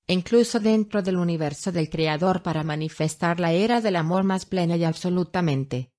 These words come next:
La era del amor es una creación,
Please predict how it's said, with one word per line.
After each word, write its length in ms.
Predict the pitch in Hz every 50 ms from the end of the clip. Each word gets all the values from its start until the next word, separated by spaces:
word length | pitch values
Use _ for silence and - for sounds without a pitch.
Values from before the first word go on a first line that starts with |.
| _ _ _ _ _ _
La 220 | 202 202 185 180
era 240 | 175 170 180 185 190
del 160 | 175 170 156
amor 260 | 156 156 165 185 196 196
es 140 | 185 -
una 200 | 214 208 196 190
creación, 640 | - 180 180 170 165 - - - 147 131 123 135 139